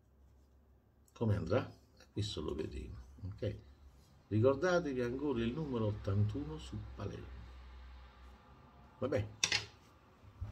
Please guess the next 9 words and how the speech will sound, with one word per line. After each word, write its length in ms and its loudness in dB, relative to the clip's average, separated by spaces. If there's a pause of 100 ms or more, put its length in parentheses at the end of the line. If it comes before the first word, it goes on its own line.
(120)
a 60 8
voi 160 10
speriamo 420 12
domani 360 10
sera 320 6
in 120 8
un 120 8
altro 280 4
bubu. 400 0